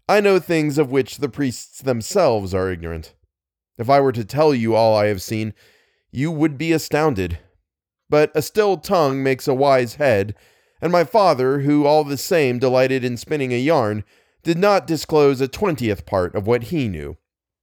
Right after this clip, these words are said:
To make up for this, he often repeated the same stories, and to my knowledge, he told the story of Catherine Fontaine at least a hundred times.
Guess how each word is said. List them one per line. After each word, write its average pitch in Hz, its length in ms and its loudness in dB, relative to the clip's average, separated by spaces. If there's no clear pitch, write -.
To 147 100 -2
make 143 160 2
up 170 160 2
for 127 80 -2
this, 117 240 -4
he 247 140 -2
often 220 280 2
repeated 175 480 -2
the 139 80 -2
same 139 300 -2
stories, 117 640 0
and 120 180 -4
to 139 60 -2
my 147 180 2
knowledge, 120 460 0
he 208 100 -6
told 196 220 2
the 165 80 -6
story 156 420 2
of 131 160 0
Catherine 147 460 -2
Fontaine 123 680 -2
at 110 140 -4
least 113 280 -6
a 113 100 0
hundred 98 340 -4
times. 82 580 -8